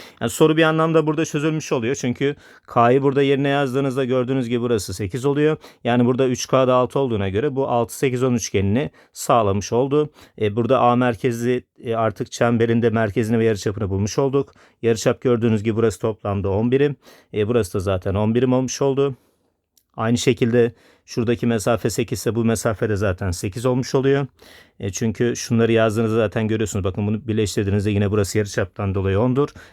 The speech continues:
E, bu da altı, sekiz, on olacağına göre burası da zaten sekiz gelmiş oldu. Yani A merkezi, e, A merkezi sekize on oldu. Yarıçapta on olduğuna göre bu çemberin denklemini yazarsak sonuç olarak x eksi sekizin karesi artı y eksi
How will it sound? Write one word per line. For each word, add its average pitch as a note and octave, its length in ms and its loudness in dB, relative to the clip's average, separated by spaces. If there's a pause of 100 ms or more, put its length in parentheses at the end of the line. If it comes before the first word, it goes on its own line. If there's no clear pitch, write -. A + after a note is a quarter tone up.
(120)
E, G#2+ 80 -6
bu A2+ 80 -2
da B2 60 4
altı, A2 160 2
sekiz, G2+ 240 -4
on G#2+ 80 0
olacağına G2 440 0
göre F#2 240 -4
burası A2 200 -2
da G#2 40 -6
zaten F#2 320 -2
sekiz A2 380 -6
gelmiş G2 360 0
oldu. F2+ 240 -2 (260)
Yani A#2+ 180 2
A C#3+ 120 6
merkezi, B2+ 720 0 (300)
e, G#2 200 -8
A A#2 200 4
merkezi A#2+ 640 0
sekize A#2+ 720 -2
on B2 160 0
oldu. D3 420 0 (260)
Yarıçapta A#2+ 560 2
on C3 100 2
olduğuna B2+ 380 0
göre A#2+ 260 0
bu B2 40 -8
çemberin A#2+ 460 2
denklemini A#2+ 420 0
yazarsak A2 560 0
sonuç A2+ 340 -4
olarak G#2+ 300 -2 (320)
x B2 300 -2
eksi C3+ 520 0 (200)
sekizin G#2+ 680 0
karesi B2+ 840 0
artı A#2+ 520 0 (300)
y B2 340 2
eksi G#2+ 480 -2